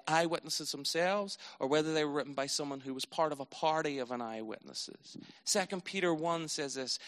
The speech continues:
where he says that we were not following cleverly devised myths when we told you the things that happened concerning Jesus of Nazareth, but we were eyewitnesses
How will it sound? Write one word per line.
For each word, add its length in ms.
where 120
he 100
says 340
that 160
we 480
were 420
not 640
following 680
cleverly 800
devised 720
myths 720
when 180
we 100
told 420
you 120
the 80
things 260
that 100
happened 400
concerning 520
Jesus 440
of 100
Nazareth, 460
but 140
we 120
were 260
eyewitnesses 1080